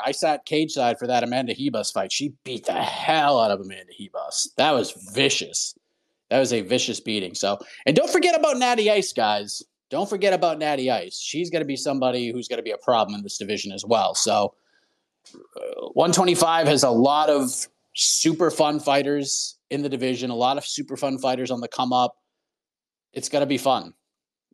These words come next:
It's gonna be very, very fun to watch where this division goes. But big fight for Casey O'Neal. Starts with her, and then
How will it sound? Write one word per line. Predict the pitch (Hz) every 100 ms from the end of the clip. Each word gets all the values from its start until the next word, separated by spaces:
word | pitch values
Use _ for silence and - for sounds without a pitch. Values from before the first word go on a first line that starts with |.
| _
It's | 113
gonna | - 120
be | 120
very, | 110 123 127
very | 127 123
fun | 123 117
to | 107 107
watch | 107 107 -
where | 107 104
this | 101 -
division | 101 101 92 101
goes. | 101 92 90 -
But | 95 92 - _ _ _ _ _ _ _ _ _ _ _ _ -
big | 160 156
fight | 160 156
for | 156 147 143 143 143 -
Casey | 156 147 143
O'Neal. | 131 139 214 220 _ _ _
Starts | - 131 143 143
with | 127
her, | 131 156 196
and | 156
then | 123 127 127 127